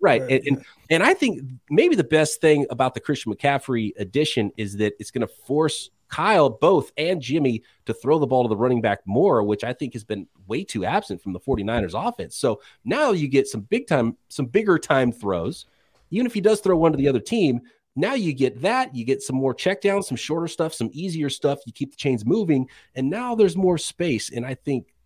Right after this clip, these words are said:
Speaker 1: to be honest, it just makes the entire offense better, right?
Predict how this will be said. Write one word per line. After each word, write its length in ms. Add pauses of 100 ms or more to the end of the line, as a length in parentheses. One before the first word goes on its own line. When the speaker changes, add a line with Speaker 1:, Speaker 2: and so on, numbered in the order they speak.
(160)
Speaker 1:
to 80
be 100
honest, 320
it 80
just 320
makes 400
the 80
entire 300
offense 580 (680)
better, 360 (140)
right? 300